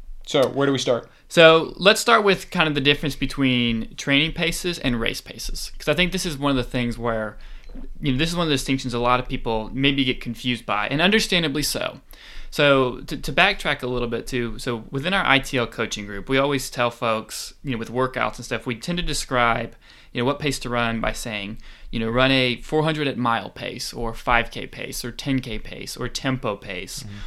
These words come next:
Speaker 2: or easy pace, or long run pace." And we kind of couch it into, you know, language based around effort and around race effort specifically for, like, five K, ten K, et cetera.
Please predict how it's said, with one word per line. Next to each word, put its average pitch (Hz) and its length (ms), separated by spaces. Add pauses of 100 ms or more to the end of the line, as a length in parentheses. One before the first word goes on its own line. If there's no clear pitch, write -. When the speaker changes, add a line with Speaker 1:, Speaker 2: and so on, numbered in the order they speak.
(180)
Speaker 2:
or 117 380
easy 135 380
pace, 117 360
or 123 80
long 127 300
run 110 160
pace." - 340 (220)
And - 80
we 151 120
kind 208 160
of 196 100
couch 143 340
it 139 80
into, 127 560 (420)
you 139 120
know, 104 340
language 135 480
based 131 260
around 123 320
effort 208 540 (160)
and 131 140
around 120 280
race 131 240
effort 131 320
specifically 165 680
for, 131 160
like, 120 180
five 117 240
K, 127 140
ten 120 240
K, 113 200
et - 120
cetera. 147 440